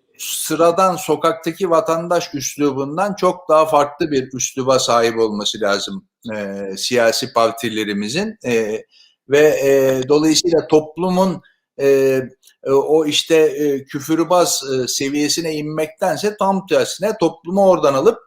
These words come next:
saygın bir yere çıkarmak için, e, uğraşması, e, gerekir. Ama burada, e, e,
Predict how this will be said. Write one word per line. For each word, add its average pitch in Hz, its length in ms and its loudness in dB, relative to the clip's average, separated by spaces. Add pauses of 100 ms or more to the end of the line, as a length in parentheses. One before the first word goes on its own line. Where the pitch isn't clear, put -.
(720)
saygın 156 500 0
bir 151 60 2
yere 139 420 4
çıkarmak 143 520 0
için, 104 360 -8
e, 104 400 -12
uğraşması, 117 800 -6 (380)
e, 113 60 -6 (340)
gerekir. 120 600 -4 (360)
Ama 185 340 2
burada, 202 560 4 (320)
e, 151 100 2
e, 135 800 2